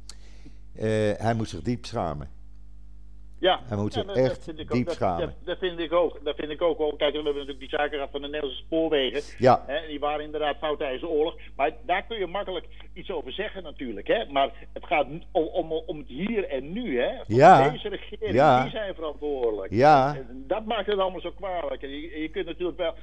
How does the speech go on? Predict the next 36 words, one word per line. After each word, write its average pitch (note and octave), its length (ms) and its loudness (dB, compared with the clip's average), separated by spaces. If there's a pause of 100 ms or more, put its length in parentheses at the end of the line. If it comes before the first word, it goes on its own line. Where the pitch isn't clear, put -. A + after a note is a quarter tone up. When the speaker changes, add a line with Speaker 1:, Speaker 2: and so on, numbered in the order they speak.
(200)
Speaker 2:
verwijzen D#3 420 -6
naar C#3+ 200 -2
een, C#3 320 -12
een, C#3+ 240 -12
een C#3+ 140 -12
bestuurder D#3 420 -4
van D3+ 160 -8
de, - 60 -12
van D3 100 -10
de D3 60 -8
Nederlandse D3 300 -10
spoorwegen C#3 440 -2
in, B2 100 -6
in A#2+ 220 -10
de, A#2+ 340 0
in A#2 60 -8
de A#2+ 80 -8
jaren A2+ 320 -2
veertig. D3 260 0
Die D#3+ 100 -6
is - 60 -8
toch G#3+ 160 0
al A3+ 100 2
overleden. B2+ 580 -2
Speaker 1:
Ja. A#2 240 4 (140)
Speaker 2:
Maar C3+ 100 -6
aan C3 140 -6
hun B2 100 -10
eigen G3 420 -4
daden, F3 360 4
waar C#3+ 140 -4
ze B2 100 -12
nu F3 220 -10
verantwoordelijk E3+ 540 -6
voor D#3 100 -10
zijn, D3 320 -2